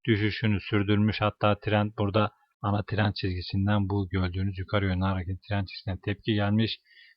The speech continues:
Buradaki direnci aşamamış, direnci aşamamayla birlikte hem destek noktasını kırmış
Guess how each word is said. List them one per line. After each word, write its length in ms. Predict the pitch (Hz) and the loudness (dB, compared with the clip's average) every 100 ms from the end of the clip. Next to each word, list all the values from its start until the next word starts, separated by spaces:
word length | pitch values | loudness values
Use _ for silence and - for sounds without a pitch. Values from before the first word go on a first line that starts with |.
| - | -2
Buradaki 520 | 131 113 104 117 107 | 0 2 4 4 4
direnci 360 | 107 107 107 110 | 4 4 4 2
aşamamış, 520 | 107 113 107 104 - | 0 0 2 0 0
direnci 320 | 104 101 95 | 0 0 0
aşamamayla 680 | 101 - 110 107 101 90 87 | -2 -2 0 0 0 -2 -4
birlikte 480 | 92 85 - 110 110 - - _ | -6 -8 -4 0 0 -2 -20 _
hem 180 | 120 117 | 0 4
destek 360 | 110 - 120 117 | 2 2 -2 0
noktasını 500 | 113 - 104 110 101 | -2 -4 -4 -4 -2
kırmış 340 | 110 107 113 | 0 2 0